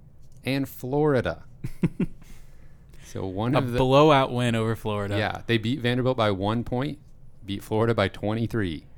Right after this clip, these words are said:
Speaker 2: That's probably one of the weirder games in the whole college football season so far. I mean, there's obviously always crazy upsets, but that was, I don't think many people saw that one coming.
Speaker 1: So if you haven't been paying attention to South Carolina this season, um,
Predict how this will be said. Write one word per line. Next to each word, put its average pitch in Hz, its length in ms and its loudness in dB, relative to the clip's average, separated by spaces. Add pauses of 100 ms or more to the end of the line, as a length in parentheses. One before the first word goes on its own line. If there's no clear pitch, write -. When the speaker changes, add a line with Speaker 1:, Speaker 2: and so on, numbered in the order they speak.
(280)
Speaker 2:
That's 131 180 0
probably 165 240 4
one 139 160 4
of 123 60 2
the 117 80 2
weirder 110 560 0 (200)
games 104 460 -4
in 101 140 -2
the 101 80 -2
whole 104 280 -2
college 101 280 -6
football 104 240 -6
season 104 340 -8
so 107 160 -8
far. 107 140 -4
I 104 40 -2
mean, 117 120 0
there's 143 180 4
obviously 107 560 -2 (540)
always 135 320 4
crazy 104 280 -2
upsets, 101 360 0
but 101 180 -2
that 117 180 -2
was, 107 380 -8 (680)
I 135 80 -2
don't 131 60 2
think 120 220 -4
many 110 140 -2
people 104 240 -6
saw 101 120 -2
that 98 140 -2
one 101 100 -8
coming. 101 360 -8 (460)
Speaker 1:
So 98 680 0
if 104 140 -6
you 101 80 2
haven't 127 180 2
been 127 140 -2
paying 127 180 -2
attention 110 440 -4
to 110 220 -4
South 101 300 -4
Carolina 98 340 -2
this 92 160 -4
season, 123 680 -4
um, 92 500 -4